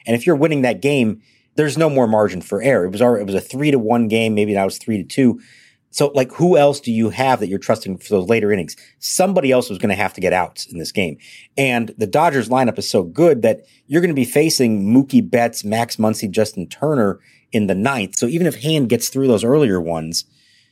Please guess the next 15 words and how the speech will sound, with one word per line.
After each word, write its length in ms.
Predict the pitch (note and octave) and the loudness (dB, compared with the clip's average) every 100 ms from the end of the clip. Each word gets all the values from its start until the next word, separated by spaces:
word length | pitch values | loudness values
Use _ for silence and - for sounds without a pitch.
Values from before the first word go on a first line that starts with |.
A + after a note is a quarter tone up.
| _ _ | _ _
you're 100 | B2 | 0
still 240 | B2 - D#3+ | 2 2 0
gonna 160 | C#3+ | 2
be 220 | B2 C#3 A#2 | 2 2 2
Voth 520 | F2 A2+ A2+ A2+ - | 0 0 2 0 -4
or 80 | G2 | -4
Suero 640 | - G#2+ F#2+ A2+ A2+ A2 | -6 -4 0 2 2 2
or 160 | G2 F2 | 2 -2
McGowan 600 | F2 D#2+ G2 G#2 G#2+ G#2 | -6 -6 -4 -2 -2 -4
or 240 | A2+ C3 | -6 -4
somebody 440 | - G3 F3+ B2 | 0 0 0 2
else 220 | C3 - G#2 | 2 0 -4
is 60 | |
gonna 160 | G2 F2+ | -6 -6
be 260 | F2 E2+ | -6 -8